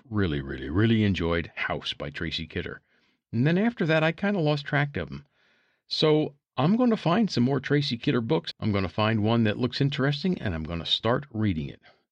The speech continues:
And we may talk more about Tracy Kidder in a later episode because I'm kinda fascinated by him. He's a, I liked his writing, and he's an interesting person. So that would be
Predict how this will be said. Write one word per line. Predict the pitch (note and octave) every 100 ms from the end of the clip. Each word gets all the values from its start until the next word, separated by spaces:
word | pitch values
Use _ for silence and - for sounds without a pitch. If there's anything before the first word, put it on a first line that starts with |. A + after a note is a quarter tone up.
| _ _ _ _ _
And | G#2+ G#2 A2
we | D3
may | E3 D#3 C#3+ _ -
talk | C3+ B2 A2+
more | A2+ A2
about | F#2 F#2 -
Tracy | - G#2+ - G2
Kidder | - F#2+ F#2
in | - F#2+ F2+ F2+ - _ _ _
a | F2+ E2+ E2
later | E2+ G2 G#2 F#2
episode | G#2+ - - D#2 D2 -
because | D#2 F2 E2 -
I'm | E2 F#2 - _ _
kinda | - F3+
fascinated | - D3 - D#2+ D#2+ D2
by | D2
him. | D#2 D2
He's | A#2+ G#2
a, | F#2+ E2+ _ _ _
I | A2
liked | A#2 D3+
his | E3+ B2+
writing, | C3+ D#3 F3 F3+ - _ _ -
and | G2
he's | G2 F2+
an | F#2
interesting | A#2 - A#2 - G#2+
person. | F2+ G2 G2 G2+ F#2+ F2 _ _ _ _
So | - A2
that | C#3
would | B2+ F2
be | F2